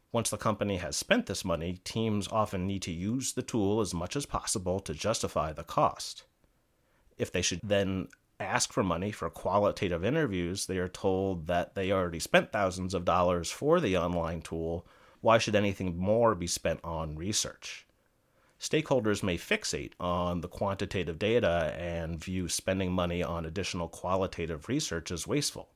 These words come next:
This is a story I heard from at least three people in my recent chats,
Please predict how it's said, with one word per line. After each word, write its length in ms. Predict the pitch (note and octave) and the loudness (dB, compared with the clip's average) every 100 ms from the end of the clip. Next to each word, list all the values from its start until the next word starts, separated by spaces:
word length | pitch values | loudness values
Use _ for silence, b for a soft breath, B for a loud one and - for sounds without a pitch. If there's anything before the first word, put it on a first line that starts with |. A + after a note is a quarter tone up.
| _ B B B B B | _ B B B B B
This 160 | - D3 | -2 0
is 80 | C#3+ | 2
a 80 | G#2 | 2
story 500 | - A2+ C#3 F#2 F2 | 4 6 6 6 4
I 140 | F2+ | 2
heard 300 | A2+ F#2 F2+ | 2 2 2
from 180 | - F2 | 0 -2
at 100 | F#2+ | -2
least 260 | F#3 - | -2 -2
three 200 | - G#2+ | -4 -4
people 460 | F#2 - G#2 F2+ D2+ | -4 -2 0 0 0
in 60 | E2+ | -2
my 120 | E2+ | -2
recent 420 | E2 F2 - C#2 | -2 -2 -2 -4
chats, 560 | - G#2+ - - - | -2 -2 -2 -6 -8